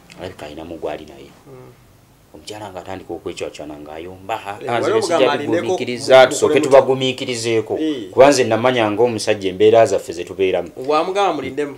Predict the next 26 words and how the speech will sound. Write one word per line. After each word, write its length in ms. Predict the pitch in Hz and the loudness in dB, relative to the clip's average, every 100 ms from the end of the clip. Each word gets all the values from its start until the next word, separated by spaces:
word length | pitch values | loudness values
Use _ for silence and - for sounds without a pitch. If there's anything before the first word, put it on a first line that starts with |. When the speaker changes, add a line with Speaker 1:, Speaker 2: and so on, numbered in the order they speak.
| - | -14
Speaker 1:
Muto 280 | 90 131 | 4 8
wange 180 | 127 107 | 10 8
alina 160 | 101 117 | 2 2
okuba 280 | 117 107 110 | 2 4 4
ali 140 | 101 | 2
mu 60 | 95 | -4
mikolo, 440 | 98 95 101 78 - | -8 -2 -2 -2 -10
Speaker 2:
Mm. 360 | 131 127 117 | -14 -14 -10
Speaker 1:
addukanya 480 | 87 92 101 104 104 | -8 -6 0 0 2
mikolo. 400 | 101 98 98 80 - _ _ _ | -2 0 -2 -2 -8 _ _ _
Mukyala 260 | - 135 120 | 6 8 8
we 60 | |
namugamba, 480 | 107 110 123 127 120 | 4 -2 2 4 4
"Tulindemukko, 840 | 104 98 98 117 120 - 117 107 - _ _ _ _ | 0 -4 0 0 -2 -4 0 0 -2 _ _ _ _
bali 200 | 98 113 | -4 -2
nabo 200 | 117 107 | 0 0
kati 200 | 107 92 | -2 -2
bali 160 | 101 104 | 0 0
mu 60 | |
mikolo 280 | 104 101 104 | -2 -2 -2
gyabwe. 400 | 95 85 71 - _ _ _ _ _ | 0 -2 -4 -12 _ _ _ _ _
Tujja 220 | - 147 | 0 0
tubeera 320 | 151 110 107 | 2 2 4
wano 240 | 107 92 87 | 4 0 -4
nga 120 | 85 | -8
tunyumyanyumya. 640 | 87 85 78 76 73 73 69 | -8 -12 -10 -12 -14 -18 -20